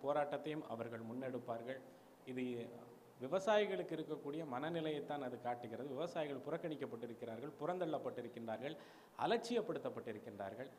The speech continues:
அதற்கு அவர் ஜனநாயக ரீதியிலே அவர் போராடுவார்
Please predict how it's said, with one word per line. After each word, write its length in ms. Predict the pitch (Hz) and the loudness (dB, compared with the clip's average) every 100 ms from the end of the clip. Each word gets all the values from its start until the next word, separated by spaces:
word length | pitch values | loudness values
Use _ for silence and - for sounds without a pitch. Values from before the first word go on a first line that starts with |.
| - - - | -18 -20 -4
அதற்கு 260 | 127 127 139 | 0 2 2
அவர் 140 | 117 | 2
ஜனநாயக 500 | 117 147 196 196 180 | 2 4 6 6 4
ரீதியிலே 500 | 147 143 139 131 156 165 - - | 2 0 0 0 0 -2 -6 -4
அவர் 220 | 135 127 117 - - | 0 0 -4 -12 -14
போராடுவார் 560 | - 139 131 113 107 | 0 4 4 4 -2